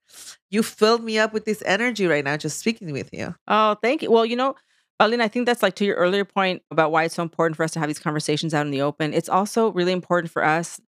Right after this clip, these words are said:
Speaker 2: as, like, women entrepreneurs, as Latinas, to be surrounded by other Latina entrepreneurs. You need to hang out with other women who are also building, who are in the same thing, right? Of, like, s-, of striving for something, right? Because,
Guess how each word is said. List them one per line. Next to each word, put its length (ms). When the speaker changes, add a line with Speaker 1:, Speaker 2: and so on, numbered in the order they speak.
Speaker 2:
as, 140
like, 140
women 180
entrepreneurs, 480
as 120
Latinas, 380
to 100
be 140
surrounded 340
by 120
other 200
Latina 300
entrepreneurs. 760
You 80
need 160
to 40
hang 160
out 100
with 100
other 200
women 300
who 140
are 100
also 320
building, 480
who 160
are 100
in 200
the 100
same 540
thing, 280
right? 160
Of, 140
like, 160
s-, 180
of 160
striving 460
for 160
something, 480
right? 320
Because, 560